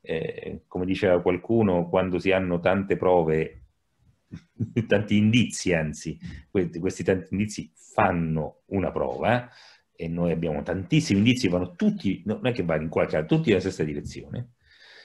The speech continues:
eh, però ammesso che sia una cosa del tutto naturale, in ogni caso in quel laboratorio si facevano queste cose e non si potevano fare.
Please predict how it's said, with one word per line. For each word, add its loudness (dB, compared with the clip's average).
eh, -8
però 2
ammesso 4
che 0
sia 2
una 2
cosa 2
del -2
tutto -4
naturale, -4
in 2
ogni 2
caso 2
in 0
quel 4
laboratorio 2
si -2
facevano -2
queste 0
cose -6
e 2
non 2
si -2
potevano 0
fare. -14